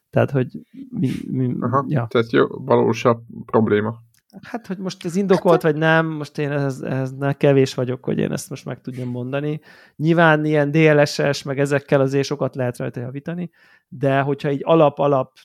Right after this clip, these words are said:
Speaker 1: csak ilyen normál, ö, ö, dolgot mond, az akkor, akkor D L S S nélkül még szerintem ilyen sub negyven is becsúszik azért
Speaker 3: Aha.
Speaker 1: egy, mit tudom én, évvel ezelőtt,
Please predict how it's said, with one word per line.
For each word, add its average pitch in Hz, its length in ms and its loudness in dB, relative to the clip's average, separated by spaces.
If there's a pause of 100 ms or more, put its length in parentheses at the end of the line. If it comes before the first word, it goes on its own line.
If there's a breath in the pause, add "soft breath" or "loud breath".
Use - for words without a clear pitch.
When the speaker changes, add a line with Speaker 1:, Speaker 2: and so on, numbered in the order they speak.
Speaker 1:
csak - 300 -8
ilyen 131 220 -4
normál, 127 640 -2
ö, 120 360 0 (640 soft breath)
ö, 120 320 -4 (300)
dolgot 127 480 -4
mond, 143 280 -6
az 143 120 -10
akkor, 147 360 -2
akkor 147 400 -4
D 143 60 -2
L 156 140 8
S 147 100 2
S 147 60 -6
nélkül 143 320 -2
még 139 140 -2
szerintem 143 360 -6
ilyen 143 380 -4 (160)
sub 135 360 -4
negyven 131 680 0
is - 420 -8
becsúszik 127 480 0
azért 131 240 4
Speaker 3:
Aha. 220 80 -2
Speaker 1:
egy, 226 140 -2
mit - 180 -12
tudom 143 300 -10
én, - 260 -8 (640 loud breath)
évvel 123 340 4
ezelőtt, 123 500 -4